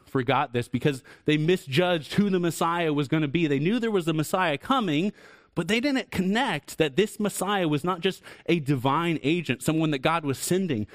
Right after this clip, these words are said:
but that this Messiah was going to be God himself, a man. And so they did not recognize Jesus when he came. But we can do similar things.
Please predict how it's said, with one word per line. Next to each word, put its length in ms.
but 140
that 160
this 280
Messiah 640
was 160
going 220
to 100
be 180
God 540
himself, 760
a 80
man. 460
And 100
so 140
they 100
did 200
not 200
recognize 840
Jesus 520
when 160
he 180
came. 560
But 120
we 480
can 140
do 180
similar 480
things. 580